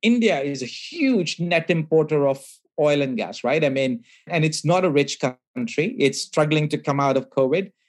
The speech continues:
Uh, many African economies are huge net importers of, you know, fossil fuels, and including, you know, Nigeria,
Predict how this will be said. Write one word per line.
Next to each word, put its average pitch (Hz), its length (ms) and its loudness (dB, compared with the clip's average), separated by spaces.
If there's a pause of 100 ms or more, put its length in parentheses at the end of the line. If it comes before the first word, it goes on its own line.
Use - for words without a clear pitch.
(120)
Uh, 139 220 2
many 156 560 0
African 180 480 2
economies 139 800 -2
are 123 100 0
huge 147 420 2
net 139 200 -2
importers 131 580 0
of, 117 220 -2
you 135 60 0
know, 113 120 0
fossil 135 400 0
fuels, 147 420 -2
and 139 240 -2
including, 139 480 -2
you 131 60 -4
know, 127 80 -2
Nigeria, 127 840 0